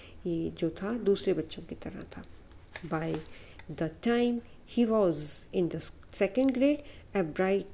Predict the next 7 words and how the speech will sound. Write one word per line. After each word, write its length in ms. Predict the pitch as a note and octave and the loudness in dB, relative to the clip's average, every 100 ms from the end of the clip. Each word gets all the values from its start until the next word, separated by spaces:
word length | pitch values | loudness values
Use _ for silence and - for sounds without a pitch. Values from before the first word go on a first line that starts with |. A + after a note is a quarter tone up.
| - - | -4 0
had 120 | E3 D#3 - | -2 -2 -2
collected 500 | E3 E3 - - E3 - - | 0 -2 -2 0 2 0 -4
all 260 | G3 G#3+ G#3+ | 2 4 4
twenty-five 640 | G#3+ - G3+ G3+ G3+ F#3 - | 2 2 2 2 0 0 0
species 440 | - F#3+ - D#3 C#3 - - - - | 0 0 2 0 0 -8 -14 -16 -10
of 60 | E3+ - F#3 | -10 -2 -2
butterflies 640 | F#3 F#3+ F#3+ F#3+ F#3 | 0 -2 2 4 4